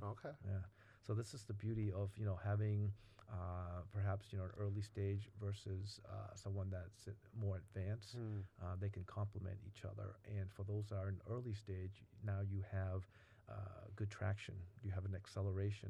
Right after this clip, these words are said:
Speaker 2: to, to do something with a more mature
Speaker 1: Mm.
Speaker 2: startup.
Speaker 1: And Accelerate was probably the one when I was talking about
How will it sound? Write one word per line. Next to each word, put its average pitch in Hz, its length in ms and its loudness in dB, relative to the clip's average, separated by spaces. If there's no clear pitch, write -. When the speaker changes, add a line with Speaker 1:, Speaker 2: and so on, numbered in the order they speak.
Speaker 2:
to, - 80 -8
to 95 100 0
do 104 120 2
something 101 500 0
with 101 160 0
a 90 220 -6
more 98 160 2
mature 98 380 -4
Speaker 1:
Mm. - 60 -10
Speaker 2:
startup. 101 320 -4
Speaker 1:
And 131 100 2
Accelerate 135 500 8
was 104 160 2
probably 113 360 4
the 104 120 2
one 107 260 4
when 117 100 0
I 113 80 4
was 107 140 2
talking 110 300 4
about 104 360 4